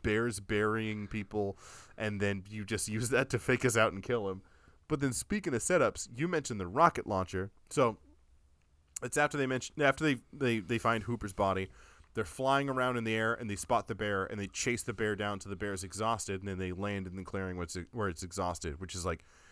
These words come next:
you should have just been doing this, like, a month ago before eighteen people died. Just fucking fly around till you find the thing, and then exhaust it and land and kill it. But they land. Uh, they go out there. Apparently, the, um, Flyboy,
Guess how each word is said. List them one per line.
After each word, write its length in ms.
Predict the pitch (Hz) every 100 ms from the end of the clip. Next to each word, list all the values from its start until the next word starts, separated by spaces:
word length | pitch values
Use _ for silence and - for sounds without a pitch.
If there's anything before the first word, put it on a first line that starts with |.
| -
you 60 | -
should 120 | 120
have 80 | 170
just 120 | 104
been 180 | 104 98
doing 260 | 90 98 92
this, 260 | 135 139 - -
like, 180 | 104 82
a 80 | 95
month 300 | 92 113 127
ago 360 | - 117 92 - - 120 110
before 580 | 101 - 120 120 104 98 - - -
eighteen 840 | 113 - - - - 110 104 107
people 360 | - 135 127 98 -
died. 380 | 87 65 53 - -
Just 220 | 123 104
fucking 300 | - - 98
fly 260 | - 110 113
around 300 | 120 156 147
till 100 | 120
you 60 |
find 220 | 110 180 156
the 60 |
thing, 260 | 117 123 139
and 80 | 113
then 80 |
exhaust 400 | 107 98 101 -
it 40 | 151
and 120 | 101
land 260 | 98 92 117
and 140 | 113
kill 180 | 175 196
it. 100 | - - - -
But 120 | - 135
they 80 |
land. 400 | 143 160 110 131 - - - - - -
Uh, 380 | 127 120 113 113
they 200 | 135 131
go 180 | 117 143
out 180 | 147 151
there. 220 | 135 127
Apparently, 640 | - - 135 135 131 120
the, 360 | 110 110 107 104
um, 340 | - 101 92 92
Flyboy, 640 | - 135 131 113 95 110